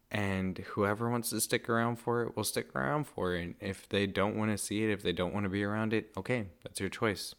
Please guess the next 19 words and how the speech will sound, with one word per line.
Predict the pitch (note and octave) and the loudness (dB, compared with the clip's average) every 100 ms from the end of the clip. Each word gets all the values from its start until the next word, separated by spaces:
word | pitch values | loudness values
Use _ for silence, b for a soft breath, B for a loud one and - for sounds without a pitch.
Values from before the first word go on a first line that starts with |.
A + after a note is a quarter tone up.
| - | -16
You | - | -6
don't | F#2 F#2 | -4 0
have | F#2+ G#2+ | 2 2
to. | - E2+ E2 - B B B B B B B - | 0 -2 -2 -10 B B B B B B B 0
But | G2+ F#2+ F2 - _ b b b b b _ _ _ _ _ _ - | 2 2 0 -6 _ b b b b b _ _ _ _ _ _ -4
I'm | A2 A2+ G#2 | 0 2 4
now | G2 G#2+ | 4 4
in | A2 | 2
this | G2+ | 0
position | - F#2+ G2 - F#2+ F#2 | -4 -4 -2 -2 -4 -4
where | F#2 F2+ F2+ F2+ - _ _ _ _ _ _ _ _ - | -2 -2 -4 -8 -12 _ _ _ _ _ _ _ _ 0
I'm | A2 G#2+ | 2 2
doing | F#2+ G2+ G#2+ G#2 F#2+ | 2 2 2 0 -2
myself | F2+ F#2+ G#2+ G#2+ G2+ | -2 -2 0 0 0
a | F2+ | -2
disservice | F2 - E2+ E2+ E2+ - | -2 -2 -2 -2 -4 -4
by | - F2+ | -2 -2
not | F2 E2 - | 0 -4 -4
being | F2 E2+ E2+ | -8 -8 -10